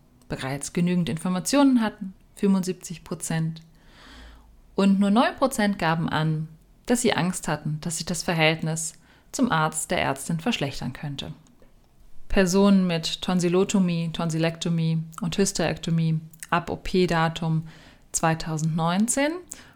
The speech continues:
wurden auch über die Aufklärung hinsichtlich der Richtlinie befragt. Über vierzig Prozent gaben hier an,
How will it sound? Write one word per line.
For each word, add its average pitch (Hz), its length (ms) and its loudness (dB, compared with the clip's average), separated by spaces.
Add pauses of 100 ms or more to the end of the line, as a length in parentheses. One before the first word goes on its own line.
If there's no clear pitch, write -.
(140)
wurden 190 280 2
auch 202 460 4
über 214 140 4
die 220 240 2
Aufklärung 180 920 0
hinsichtlich 180 480 -2
der 202 140 2
Richtlinie 170 460 0
befragt. 139 640 -10 (1000)
Über 320 240 2
vierzig 226 400 2
Prozent 175 680 -2 (100)
gaben 160 280 4
hier 156 220 -2
an, 165 400 0